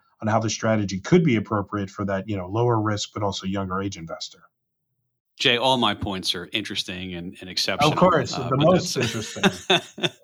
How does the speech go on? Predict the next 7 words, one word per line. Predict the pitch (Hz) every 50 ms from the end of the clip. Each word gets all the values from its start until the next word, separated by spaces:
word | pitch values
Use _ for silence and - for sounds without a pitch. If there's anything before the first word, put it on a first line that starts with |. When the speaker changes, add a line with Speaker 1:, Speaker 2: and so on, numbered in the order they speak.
| _ - -
Speaker 1:
I | 131 143
didn't | 156 160
mean | 160 156 151 147
to | 135 151 135 127 139 -
insinuate | 131 131 120 - 165 165 160 147 143 131 127 120 120
the | - 120 120
word, | 123 120 113 107 95 165 - - 208 - 113 - - - - 104 - 127 - - - 143 - - 214 165 -